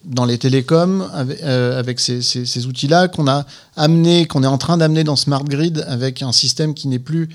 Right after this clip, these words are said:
on change les comportements des gens pour qu'ils s'adaptent à la capacité productive de, du système électrique. Smart Grid, c'est plutôt l'inverse, on va réguler le système électrique pour qu'il s'adapte à la demande des, des utilisateurs. Et la ville, parce que c'est lent à faire évoluer,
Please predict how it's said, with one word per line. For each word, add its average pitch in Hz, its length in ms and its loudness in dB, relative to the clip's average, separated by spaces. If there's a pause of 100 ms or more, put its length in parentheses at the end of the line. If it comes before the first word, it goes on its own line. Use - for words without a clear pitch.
(480)
on 135 120 -2
change 180 340 2
les 143 120 0
comportements 139 580 -2
des 139 140 0
gens 143 160 -2
pour 131 160 -12
qu'ils - 120 -6
s'adaptent 143 440 0
à 131 40 2
la 120 100 -2
capacité 131 420 -4
productive 127 640 -4 (400)
de, 131 420 0
du 123 140 -2
système 123 340 0
électrique. 120 480 -6 (560)
Smart 123 340 -4
Grid, 135 220 2
c'est 135 140 -2
plutôt 117 260 -4
l'inverse, 123 360 0
on 120 100 -2
va 117 180 -2 (320)
réguler 139 400 2
le 147 80 2
système 135 320 2
électrique 135 380 -2
pour 143 100 -6
qu'il - 140 -4
s'adapte 143 420 0
à 135 60 2
la 127 100 0
demande 123 380 -2
des, 120 200 -6
des 120 300 -4
utilisateurs. 123 600 -4 (800)
Et 175 80 -2
la 147 140 4
ville, 175 260 2
parce 160 260 -4
que 156 100 -2
c'est 143 200 4
lent 165 280 4
à 156 60 2
faire 143 180 -2
évoluer, 139 540 -2